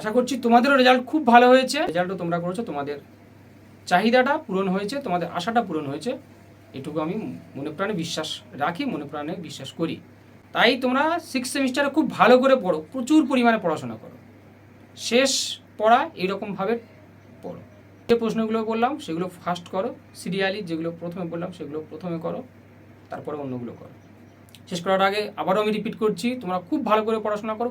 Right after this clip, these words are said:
প্রচুর পরিমাণে পড়াশোনা করো। ভালো রেজাল্ট করতে হবে, রেগুলার ইউনিভার্সিটিতে কোনো চান্স পেতে হবে, সে ক্যালকাটা, যাদবপুর, যেখানেই হোক, রেগুলারে যে কোনো একটা ইউনিভার্সিটি চান্স পেলেই হবে। স্কলারশিপ পঞ্চাশ হাজার, কে থ্রি যারা, বিশেষ করে যারা ফিমেল ক্যান্ডিডেট,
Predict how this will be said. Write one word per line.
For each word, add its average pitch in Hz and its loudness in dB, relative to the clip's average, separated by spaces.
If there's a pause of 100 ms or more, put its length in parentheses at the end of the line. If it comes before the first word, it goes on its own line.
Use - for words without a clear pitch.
প্রচুর 202 -4
পরিমাণে 175 -6
পড়াশোনা 117 -10
করো। - -18 (500)
ভালো 160 2
রেজাল্ট 247 4
করতে 254 2
হবে, 254 6 (120)
রেগুলার 214 2
ইউনিভার্সিটিতে 220 -2 (140)
কোনো 208 -6 (100)
চান্স 180 0
পেতে 165 -6
হবে, 131 -6
সে 175 -10
ক্যালকাটা, 180 -2
যাদবপুর, 190 -4
যেখানেই 247 0
হোক, - -10 (480)
রেগুলারে 233 8
যে 233 0
কোনো 254 0
একটা 247 -4
ইউনিভার্সিটি 214 -2
চান্স 175 -2
পেলেই 180 -2
হবে। - -10 (1400)
স্কলারশিপ 208 0
পঞ্চাশ 180 0
হাজার, 113 -4 (220)
কে 190 2 (120)
থ্রি 233 2 (100)
যারা, 208 4 (520)
বিশেষ 180 -8
করে 196 -6
যারা 180 -2
ফিমেল 202 -6
ক্যান্ডিডেট, 202 -2